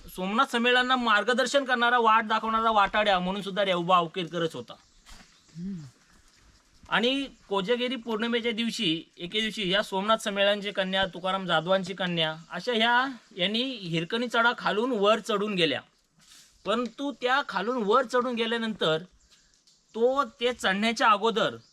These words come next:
Speaker 1: दोन दिवस अगोदरपासून कुठे कुठे पॅच आहे, कुठे काय करावं लागेल, कुठे हात ठेवावा लागेल, कुठे पाय ठेवावा लागेल,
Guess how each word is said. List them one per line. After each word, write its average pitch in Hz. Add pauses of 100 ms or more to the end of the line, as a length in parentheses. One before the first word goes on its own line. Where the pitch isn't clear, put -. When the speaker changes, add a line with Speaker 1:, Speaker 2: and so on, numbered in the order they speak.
(120)
Speaker 1:
दोन 190
दिवस 240
अगोदरपासून 226
कुठे 214
कुठे 226
पॅच 214
आहे, 202
कुठे 196
काय 202
करावं 196
लागेल, 185
कुठे 185
हात 208
ठेवावा 190
लागेल, 185
कुठे 196
पाय 208
ठेवावा 190
लागेल, 165